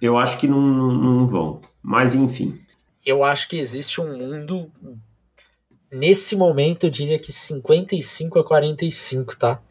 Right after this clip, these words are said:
Speaker 2: Que o Zach Wilson, dependendo do que aconte-, dependendo da escolha que, que tiver e da possibilidade que tiver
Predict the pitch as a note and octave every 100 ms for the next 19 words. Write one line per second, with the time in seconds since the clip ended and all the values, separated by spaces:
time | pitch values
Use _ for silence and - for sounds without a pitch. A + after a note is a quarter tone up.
0 | _ B2 A2 A2+ A2+ A#2+ A2+ A2 A2+ -
1 | B2+ C3 A#2 - - - B2 A2+ A#2+ A#2
2 | B2 B2+ A#2+ B2+ A#2 B2+ A#2+ A2 - -
3 | A#2+ A2+ A#2 A2 A#2 B2+ C3 A2+ A#2 G#2+
4 | G#2 - - D#3 F3 - C3 A#2+ A#2+ A#2
5 | A2 A2 A2+ C3+ C3+ A2 A#2 - G#2 -
6 | D3 C3 A2 A2 C#3 D3+ A#2+ B2 - G#2
7 | G#2+